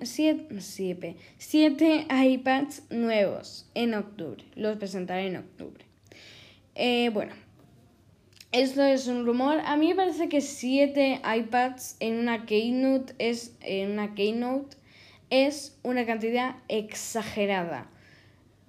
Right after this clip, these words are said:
Exagerada, con todas las letras. Em, para, a mi parecer, yo creo que, pues,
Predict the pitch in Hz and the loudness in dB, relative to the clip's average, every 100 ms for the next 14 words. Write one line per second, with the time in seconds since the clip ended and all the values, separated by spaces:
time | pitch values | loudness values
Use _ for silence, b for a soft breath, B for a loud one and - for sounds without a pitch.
0 | - 226 220 - - - - 220 - 208 | -2 0 0 -10 -12 -8 -4 -4 0 2
1 | 214 202 170 196 196 226 226 190 180 175 | 2 2 0 -4 0 2 2 0 -2 -4
2 | 156 135 - - 226 220 226 226 220 214 | -8 -12 -10 -6 -2 -2 -2 -4 -4 -6
3 | 208 - 214 - 226 233 208 196 196 196 | -10 -6 -4 -2 0 2 2 0 -2 -2
4 | 214 185 - 165 190 185 202 202 208 208 | 0 0 -2 -8 -8 -6 -6 -4 -2 -2
5 | 208 196 170 - 175 170 | -2 -4 -6 -6 -12 -12